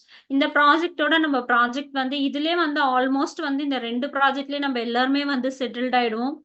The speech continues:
நம்மளுடைய தலைமுறை தலைமுறையா வந்து இது கண்டினியூ ஆகும். But ஆனா இந்த அஞ்சு ப்ராஜெக்ட்ல நம்ம டோட்டல் லைஃபே வந்து செட்டில்மெண்ட் ஆயிடும்.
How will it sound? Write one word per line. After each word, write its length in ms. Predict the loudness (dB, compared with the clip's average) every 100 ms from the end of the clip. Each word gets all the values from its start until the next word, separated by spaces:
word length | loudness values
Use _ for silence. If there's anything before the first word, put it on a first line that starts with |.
| -6
நம்மளுடைய 420 | -4 -2 -2 -4 -2
தலைமுறை 460 | 2 2 2 0 0
தலைமுறையா 540 | 0 0 0 0 0 0
வந்து 200 | -2 -4
இது 160 | -6 -8
கண்டினியூ 460 | -10 -8 -6 -4
ஆகும். 340 | -4 -2 -4 -4 -8 -20 -20 -14 -4
But 180 | -2 2
ஆனா 160 | 2
இந்த 200 | 2 2
அஞ்சு 340 | 2 2 0 0
ப்ராஜெக்ட்ல 640 | 2 4 2 -2 -4 -2 -2
நம்ம 340 | -2 -4 -6 -8 -8 -2
டோட்டல் 400 | 2 2 2 -2 0
லைஃபே 340 | 0 0 0
வந்து 220 | 0 0 0
செட்டில்மெண்ட் 600 | 0 0 0 0 -2 -4
ஆயிடும். 320 | -2 -2